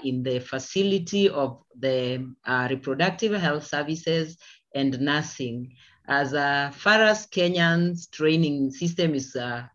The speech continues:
um, designed, mostly nurses are also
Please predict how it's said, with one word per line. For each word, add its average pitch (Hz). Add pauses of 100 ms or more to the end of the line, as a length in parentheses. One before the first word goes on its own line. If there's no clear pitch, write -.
(140)
um, 120 (420)
designed, 208 (180)
mostly 175 (240)
nurses 165
are 139
also 151